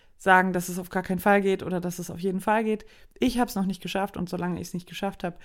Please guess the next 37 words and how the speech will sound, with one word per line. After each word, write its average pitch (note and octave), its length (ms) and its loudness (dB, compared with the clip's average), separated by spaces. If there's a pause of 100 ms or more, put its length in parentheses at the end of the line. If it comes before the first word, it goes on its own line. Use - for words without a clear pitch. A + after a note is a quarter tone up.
(720)
ähm, E3+ 540 0
sowas F3 240 2
zu - 100 -4
machen, F3+ 400 0 (240)
kann F3 140 -4
ich D#3+ 60 -2
nur E3 120 -2
sagen, D#3 380 0
okay, C#3+ 340 -6 (1000)
mach F#3 200 -6
du F3+ 100 -8
mal. D#3+ 200 -4 (600)
Aber A#3+ 280 4
ich - 80 -4
kenne A3 280 4
halt F3 140 -2
Menschen, A#3 600 2 (260)
die F3+ 160 -6
physisch A3+ 880 -4 (480)
einen F3+ 220 0
Löffel F#3 280 2
gebogen F3 380 -2
haben, G#3+ 220 4
und F#3 100 -2
zwar E3+ 140 -2
nicht G3 180 -4
mit F#3 100 -4
Gewalt, A#3 440 0 (420)
sondern G3+ 300 4
damit, F#3 320 4
dass F3+ 140 -2
sie F3+ 100 -6
die - 120 -6
Energie F3 460 -4
und G3 60 2
die F3 80 -6
Frequenz F3+ 680 -6